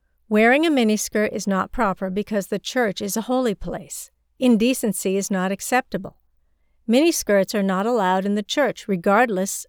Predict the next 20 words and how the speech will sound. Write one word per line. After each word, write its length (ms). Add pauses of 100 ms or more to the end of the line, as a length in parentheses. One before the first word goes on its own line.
(120)
of 200
time 440
or 180
location. 760 (1300)
What 180
about 240
other 240
wedding 340
decisions, 560
such 260
as 140
details 500
about 240
specific 640
time, 560
place, 460
colors, 580
food, 480
et 80
cetera? 460